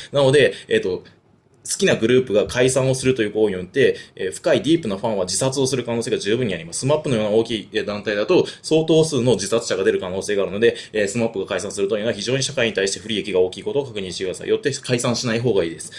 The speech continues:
で、あとは、スマップが現状解散していると言えるのかどうかっていう話については、これから最後の、えー、次のステージの否定側第一反駁で説明をしようと思います。えー、以上です。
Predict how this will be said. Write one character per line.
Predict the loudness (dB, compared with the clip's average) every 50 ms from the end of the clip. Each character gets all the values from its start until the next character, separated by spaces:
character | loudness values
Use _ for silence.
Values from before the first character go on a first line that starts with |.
| -18 -8 -2
で、 | -2 -2 -2 -2 -2
あ | -2 -2 0
と | 2 2
は、 | 2 2 0 -2 -8
ス | -8 -2 0
マ | 0
ッ | 0
プ | 0 0 0
が | 0
現 | 2 2 2 2 2
状 | 4 4 2
解 | 2 4 2 2 2
散 | 2 0 -2 -2
し | -2 0
て | 2
い | 2
る | 2
と | 0 -2
言 | -2 0 0
え | 0
る | 0
の | 0 0
か | 2 4 6
ど | 4 4
う | 4
か | 0
っ | -4 -4
て | -4
い | -4
う |
話 | -2 -2 -4 -2 -2 -4
に | -4
つ | -4 -6
い | -4 -2
て | 0
は、 | 0 0
こ | 0
れ | -2
か | -2 -2
ら | -2 -2
最 | 0 0 0 -2
後 | -2
の、 | -6 -8
え | -8
ー、 |
次 | -6 -6 -4 -2
の | -2 -2 -2
ス | -4
テ | -4 -2 -2
ー | -2
ジ | -2
の | -4 -8
否 | -6
定 | -2 0 2 4
側 | 4 4
第 | 4 2 0
一 | -2 -4
反 | -8 -8 -6
駁 | -4 -4 -4
で | -4
説 | -4 -4 -6 -6 -6
明 | -6 -4 -4
を |
し | -4 -2 -2
よ | -4 -4
う |
と | -4 -8
思 | -10 -12
い | -12
ま | -10 -12
す。 | -12 -12 -12 -16 -20 -20 -20 -20 -20 _
え | -14 -12 -10
ー、 | -10
以 | -10
上 | -12 -12 -12 -12
で | -14
す。 | -16 -18 -20 -20